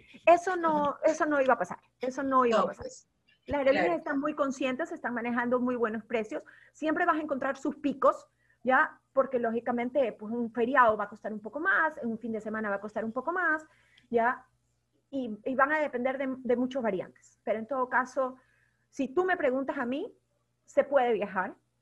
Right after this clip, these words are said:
Speaker 1: Este, yo ya tengo pasajeros viajando, ya tengo gente moviéndose, que se fue a hacer algunas compras, que se fue a dejar a su hijo en la universidad y cosas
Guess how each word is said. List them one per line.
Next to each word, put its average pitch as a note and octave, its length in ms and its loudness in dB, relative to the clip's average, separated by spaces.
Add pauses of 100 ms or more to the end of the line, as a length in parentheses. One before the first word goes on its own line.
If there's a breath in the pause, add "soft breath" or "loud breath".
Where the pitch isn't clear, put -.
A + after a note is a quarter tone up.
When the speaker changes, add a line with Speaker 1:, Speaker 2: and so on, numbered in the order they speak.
(300)
Speaker 1:
Este, A3+ 1080 -2
yo A#3 220 0
ya B3 160 2
tengo B3 180 -2
pasajeros B3 580 0
viajando, A#3 360 -4
ya G#3+ 100 -6
tengo G#3+ 220 -8
gente A#3+ 360 -6
moviéndose, G#3+ 800 -8 (240 soft breath)
que A#3 100 -4
se A#3 120 -8
fue A3 480 0
a - 80 0
hacer A3+ 240 -2
algunas A3 340 -6
compras, A3 300 -6
que - 80 -6
se A3 100 -12
fue A3 160 -4
a - 20 0
dejar G#3+ 260 -2
a G#3 40 -6
su G#3 180 -10
hijo G#3+ 300 -6
en G3+ 60 -8
la G#3 60 -10
universidad G3 640 -4
y - 60 -16
cosas A3 260 -8